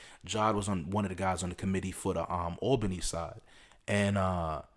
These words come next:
I just always remember him willing to do the dirty work. When I say the dirty work, the stuff about event organizing that people don't necessarily wanna do.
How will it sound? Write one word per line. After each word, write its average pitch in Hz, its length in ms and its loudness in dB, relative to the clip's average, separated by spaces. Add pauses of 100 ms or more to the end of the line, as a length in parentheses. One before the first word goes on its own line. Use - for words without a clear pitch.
(480)
I 131 140 6
just 147 260 6
always 131 400 10
remember 123 320 6
him 113 240 4
willing 117 300 4
to - 140 0
do 101 560 2 (760)
the 110 80 2
dirty 117 260 6
work. 85 260 -4
When 113 100 4
I - 20 6
say 139 160 8
the 117 80 8
dirty 123 260 6
work, 117 260 8
the 110 80 2
stuff - 340 6
about 104 460 4 (300)
event 98 380 2
organizing 101 640 2
that 92 100 -2
people - 260 2
don't 101 220 -4
necessarily 95 420 -6
wanna 90 220 -10
do. 80 220 -16